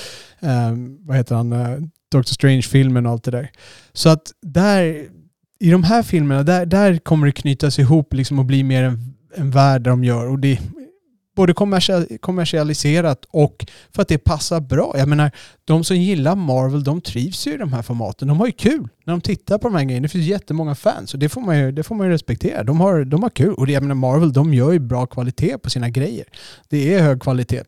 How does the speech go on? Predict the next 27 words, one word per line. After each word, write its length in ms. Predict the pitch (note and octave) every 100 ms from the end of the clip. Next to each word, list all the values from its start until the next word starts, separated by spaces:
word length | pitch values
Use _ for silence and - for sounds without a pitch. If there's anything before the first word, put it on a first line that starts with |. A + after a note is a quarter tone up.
| _
Man 200 | D#3 C#3+
behöver 140 | B2 A2
inte 140 | G#2+
alltid, 240 | A2+ - B2+
det 80 |
behöver 160 | C3 C3+
inte 140 | B2
vara 140 | E3 C#3+
ens 180 | C3 -
tekopp, 500 | C#3+ A#2 - G#3 -
men 220 | C3 B2 - - - -
jag 100 | -
tror 100 | D3
inte 120 | C3+
man, 180 | D3+ F3+
eh, 160 | - - -
kan 160 | E3+
förneka 480 | D3+ C3+ F3+ F3 C3+
att 140 | A#2+ -
de, 300 | B2+ C3 D3+
det 120 | D3
de 140 | C#3
gör, 180 | D3 F3
det 100 | C3
gör 140 | B2+
de 160 | B2 B2
bra. 300 | B2+ - -